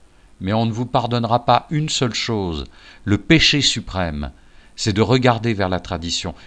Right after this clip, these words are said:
et bien plus encore, de regarder vers la fraternité, Saint Pie dix. »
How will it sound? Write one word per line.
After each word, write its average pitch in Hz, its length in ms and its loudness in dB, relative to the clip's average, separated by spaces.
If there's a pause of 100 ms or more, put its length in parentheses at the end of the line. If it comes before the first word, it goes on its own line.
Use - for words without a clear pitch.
(120)
et 113 80 0
bien 127 260 2
plus 120 320 -4
encore, 104 640 -4 (720)
de 92 80 -4
regarder 85 720 0 (500)
vers 85 220 0
la 92 80 2
fraternité, 80 880 -4 (400)
Saint 80 240 -6
Pie 80 160 -6
dix. » - 540 -12